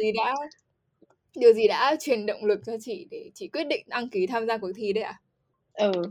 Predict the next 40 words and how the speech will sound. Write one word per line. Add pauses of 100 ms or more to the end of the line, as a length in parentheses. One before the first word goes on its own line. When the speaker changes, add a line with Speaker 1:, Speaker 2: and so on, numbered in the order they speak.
(480)
Speaker 2:
nói
mới
nhớ, (320)
chị
nghĩ
là
lúc
nãy
em
còn
thiếu
chị
một
cái
nữa,
đấy
là
hồi
cấp
ba
chị
còn
là
chủ
tịch
C (200)
R
C, (600)
câu
lạc
bộ
Speaker 1:
Ờ.
Speaker 2:
rock (160)
của (120)
chuyên
ngữ.
<laughs> (640)
Kiểu,
Speaker 1:
<laughs>
Vâng.